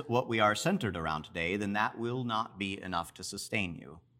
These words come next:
Instead, what we gather around is a love which is more profound,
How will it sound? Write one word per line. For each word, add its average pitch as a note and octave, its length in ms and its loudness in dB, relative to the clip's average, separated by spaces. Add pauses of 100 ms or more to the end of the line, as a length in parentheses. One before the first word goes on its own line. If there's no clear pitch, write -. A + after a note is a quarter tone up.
(760)
Instead, C3+ 380 10
what C3+ 160 2
we B2 100 4
gather B2+ 380 8
around F#2+ 420 0
is G#2+ 140 -6
a G#2+ 80 0
love A2+ 340 10
which A#2 160 -2
is G#2+ 140 -4
more A#2+ 240 4
profound, F#2+ 640 0